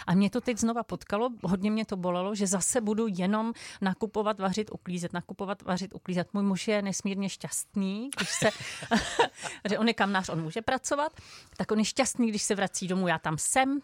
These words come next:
těším se na něj, eh, připravím mu to jídlo na stůl, ještě si spolu dáme tu kávu,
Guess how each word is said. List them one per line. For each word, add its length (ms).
těším 320
se 180
na 140
něj, 460
eh, 60
připravím 500
mu 80
to 140
jídlo 300
na 140
stůl, 600
ještě 200
si 120
spolu 280
dáme 280
tu 120
kávu, 680